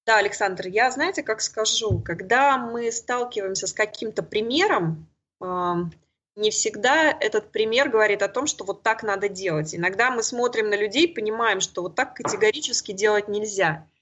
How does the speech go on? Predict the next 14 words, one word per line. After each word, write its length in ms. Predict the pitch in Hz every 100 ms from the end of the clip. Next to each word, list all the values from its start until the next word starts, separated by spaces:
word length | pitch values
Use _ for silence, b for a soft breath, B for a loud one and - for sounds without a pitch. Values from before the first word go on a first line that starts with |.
| _ _
И 80 | 190
вот, 260 | 202 190 208
э, 160 | 202
то 180 | 202 269
самое 320 | 269 247 233
первое 360 | 226 226 214 214
занятие, 400 | 226 240 349 269
оно 140 | 214
мне 140 | 220 214
показало, 480 | 214 226 220 277 233
как 220 | 240 233
нельзя 460 | 208 208 202 226 262
преподавать 640 | 226 202 170 180 190 196
йогу. 480 | 202 180 160 156